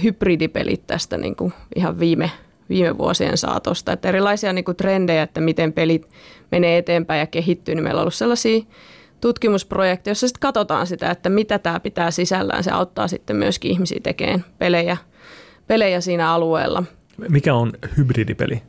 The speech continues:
Speaker 1: No hybridipeli on semmoinen, oikeastaan englannin kielessä nykyään käytetään semmoista sanaa kuin phygital, elikkä
Speaker 2: Hmm.
Speaker 1: se on fyysisiä elementtejä, niin kuin leluja esimerkiksi yhdistää digitaalisiin elementteihin, elikkä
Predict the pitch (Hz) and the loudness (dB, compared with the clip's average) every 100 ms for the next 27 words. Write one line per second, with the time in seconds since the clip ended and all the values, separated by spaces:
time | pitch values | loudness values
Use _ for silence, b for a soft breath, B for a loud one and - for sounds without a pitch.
0 | - - 254 294 330 254 226 220 247 247 | -20 -4 2 2 4 2 2 2 2 2
1 | 240 240 254 233 220 220 240 233 - 220 | 2 2 2 2 2 2 0 -2 0 2
2 | 254 220 196 190 196 196 202 202 214 190 | 2 2 0 0 0 0 0 0 0 0
3 | 170 170 175 175 185 - 180 180 175 175 | 0 0 0 0 -2 -2 0 2 2 0
4 | 175 - - 214 202 180 - - 190 180 | -6 -4 -2 -2 0 -2 -2 -2 -2 -4
5 | B B B 185 170 175 113 202 180 B | B B B 0 2 2 2 -2 -2 B
6 | - 190 180 - - 196 233 208 196 196 | -4 -2 -2 -8 -10 0 2 2 2 2
7 | 185 185 185 180 190 - 277 269 240 240 | 2 2 2 0 -2 -2 0 2 2 2
8 | 226 202 170 180 175 170 185 190 - 185 | 2 2 2 -2 -2 -2 -4 -6 -2 0
9 | 185 170 - 101 - - - _ b b | 0 -2 -4 -4 -4 -6 -12 _ b b
10 | b - 175 175 73 - 185 - - - | b -4 0 2 2 0 -2 -2 -2 -2
11 | 101 202 190 - 175 - 185 - | -2 -4 -6 -6 -6 -6 -8 -8